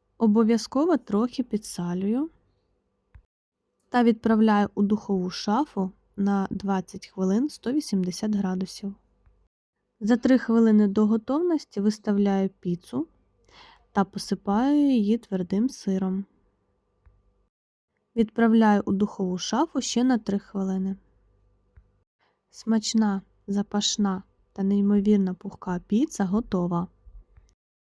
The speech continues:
Якщо ви полюбляєте зверху скоринку із сиру, то ви можете ще трошки довше потримати у духовій шафі, щоб сир запікся. А зараз я з вами розріжу піцу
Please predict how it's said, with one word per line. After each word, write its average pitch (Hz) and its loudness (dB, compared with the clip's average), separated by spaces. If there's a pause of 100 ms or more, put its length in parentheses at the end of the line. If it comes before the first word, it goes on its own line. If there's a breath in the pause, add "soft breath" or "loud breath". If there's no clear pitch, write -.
(300)
Якщо 214 2
ви 208 6
полюбляєте 190 0
зверху 190 0
скоринку 190 -2 (180)
із 247 -2
сиру, 233 2 (640 loud breath)
то 202 2
ви 202 4
можете 233 2
ще 247 -2
трошки 233 -2
довше 180 -2
потримати 196 -2
у 190 -2
духовій 180 -4
шафі, 180 -4
щоб - -12
сир - -4
запікся. 185 -6 (1500 soft breath)
А 208 0
зараз 208 2
я 196 2
з 196 -2
вами 196 2
розріжу 190 -2
піцу 196 -4